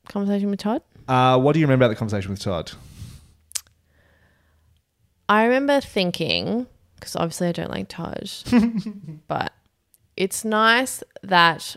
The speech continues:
Speaker 1: while they don't have a relationship, Todd does kind of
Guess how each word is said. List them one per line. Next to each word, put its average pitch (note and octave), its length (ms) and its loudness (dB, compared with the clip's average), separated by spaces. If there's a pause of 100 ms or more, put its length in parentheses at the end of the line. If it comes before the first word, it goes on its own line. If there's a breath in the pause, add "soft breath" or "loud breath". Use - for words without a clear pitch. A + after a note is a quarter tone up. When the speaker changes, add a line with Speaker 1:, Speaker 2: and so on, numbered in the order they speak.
(140)
Speaker 1:
while F3+ 180 -2
they F3+ 140 2
don't F3+ 360 0
have G3+ 260 -4
a G#3 60 -2
relationship, E3 1000 -4 (760)
Todd E3+ 600 2 (340)
does D3+ 640 -4 (120)
kind D#3 300 -8
of D3 320 -8